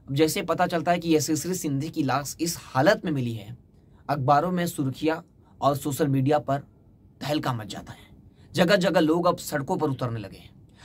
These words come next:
आज मैं जब कहानी सुना रहा हूँ, आज दोपहर लगभग एक बजे उरन पुलिस स्टेशन का लोग भारी तादाद में वहां मार्च निकाले। बाकायदा एसेसरी के पोस्टर, बैनर लेकर लोग सड़कों पर उतरे हैं और कातिल को सजा देने की मांग कर रहे हैं।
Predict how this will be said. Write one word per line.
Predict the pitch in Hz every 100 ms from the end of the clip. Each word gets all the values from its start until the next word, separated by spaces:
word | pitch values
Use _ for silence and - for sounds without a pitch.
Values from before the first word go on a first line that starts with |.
| -
आज | 151 180
मैं | 202
जब | 202
कहानी | - 147 165
सुना | 175 156 151
रहा | 135
हूँ, | 120 117 -
आज | 151 160
दोपहर | 127 139 147 120 - - -
लगभग | 151 175 196 -
एक | 196 202
बजे | 170 107 90 - - _ _ -
उरन | 190 254 277
पुलिस | 240 233
स्टेशन | 233 214 240 233
का | 214
लोग | 165 208 180
भारी | 165 190 269
तादाद | 254 220 226 226
में |
वहां | 214 180 190
मार्च | 190 190
निकाले। | 165 131 107 - - _ _ _ - _ _ _ -
बाकायदा | 143 147 165 175 208 135
एसेसरी | 139 156 143 196
के | 208
पोस्टर, | - 151 139 -
बैनर | 185 143 143 190
लेकर | 151 185 214
लोग | 170 185
सड़कों | 175 151 151 202
पर | 185
उतरे | 175 147 170
हैं | 151 196
और | 202 156
कातिल | 147 135 190
को | 180 214
सजा | - 214 233
देने | 240 233
की | 226
मांग | 208 202
कर | 185 156
रहे | 117
हैं। | 98